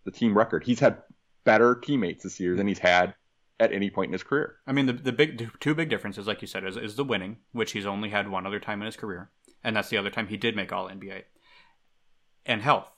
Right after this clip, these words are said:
Speaker 2: because the last time he was healthy for a full season, which was the year after, the year they traded Jimmy away, he didn't make all N B A,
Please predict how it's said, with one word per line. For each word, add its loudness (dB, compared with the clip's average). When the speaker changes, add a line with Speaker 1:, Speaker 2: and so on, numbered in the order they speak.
Speaker 2:
because -2
the 0
last 6
time 0
he -6
was -6
healthy 0
for -4
a -6
full -6
season, -10
which -8
was -6
the -8
year -4
after, 2
the 0
year 2
they 2
traded 0
Jimmy -2
away, 2
he 0
didn't 2
make 0
all 0
N -2
B -4
A, 0